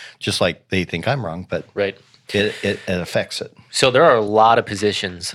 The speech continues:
Speaker 2: on this issue. Uh, some people think there's just two or three major ones, but there's a lot of positions, and it's, as a result, become very complex and oftentimes very heated.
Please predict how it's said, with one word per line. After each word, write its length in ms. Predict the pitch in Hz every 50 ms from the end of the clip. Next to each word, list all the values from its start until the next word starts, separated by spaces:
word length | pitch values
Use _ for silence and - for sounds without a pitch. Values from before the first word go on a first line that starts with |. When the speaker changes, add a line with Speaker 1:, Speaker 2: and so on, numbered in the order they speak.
| -
Speaker 2:
on 180 | - 107 95 92
this 180 | 92 87 - -
issue. 420 | 90 87 - - 87 85 82 82 82 _ _ _ _ -
Uh, 180 | 104 95 92 90
some 180 | - - 107
people 260 | 98 113 107 - 101
think 200 | - - 104 95
there's 160 | - 101 92 90
just 180 | 101 90 -
two 140 | - - 110
or 80 | 101 92
three 200 | - - 101 95
major 340 | 98 95 98 92 95 101
ones, 260 | 90 90 90 92 90 -
but 140 | - 92
there's 240 | - 101 101 98 95
a 40 | 92
lot 300 | 87 90 98 101 117 117
of 60 | 107
positions, 560 | 101 101 92 90 87 - - 104 107 - - - _ _ _ -
and 260 | 104 101 98 95 95
it's, 320 | 98 95 90 - - - -
as 200 | - - 110 98
a 60 | 104
result, 320 | 101 98 92 110 104 101 -
become 200 | 104 - 107 101
very 360 | 90 95 107 120 131 131 117
complex 600 | - 98 98 95 95 - 101 92 95 101 - -
and 160 | - 117 107
oftentimes 540 | 104 117 120 - 120 101 98 101 98 92 90
very 180 | 101 98 98 90
heated. 380 | - - 143 98 98 87 -